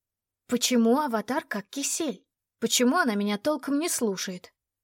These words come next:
Одним чудом удается перехватить инициативу.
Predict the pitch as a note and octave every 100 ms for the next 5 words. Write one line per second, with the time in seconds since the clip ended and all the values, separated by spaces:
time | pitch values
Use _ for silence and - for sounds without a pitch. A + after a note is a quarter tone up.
0 | _ _ _ _ - A#3 C4 B3+ - E4
1 | C#4+ G3 F#3+ G3+ A#3 B3 A#3+ B3 A#3+ -
2 | D4+ F4+ D#4+ G3+ G3 - B3 B3+ G3+ F3